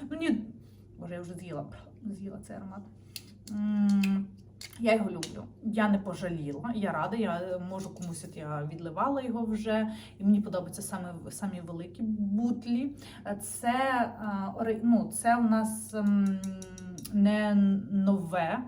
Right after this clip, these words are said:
видання, це ще постарше, бо зараз вже нове, воно якесь із градієнтом, якось воно вже трішечки по-іншому виглядає.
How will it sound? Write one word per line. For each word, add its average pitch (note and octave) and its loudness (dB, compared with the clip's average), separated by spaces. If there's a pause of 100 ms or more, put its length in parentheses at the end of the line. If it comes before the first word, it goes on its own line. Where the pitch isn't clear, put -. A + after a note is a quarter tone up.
(160)
видання, A3 4
це G3+ -4
ще F3+ -8 (100)
постарше, D#3 -10
бо G#3+ -6
зараз G3 -4
вже F#3 -8
нове, F3+ -6
воно E3+ -6
якесь E3 -10
із G#3+ -2
градієнтом, G3+ -2 (340)
якось G3+ -6
воно G3 -4
вже F#3+ -8
трішечки G3+ -8
по-іншому D#3 -8
виглядає. G3 -2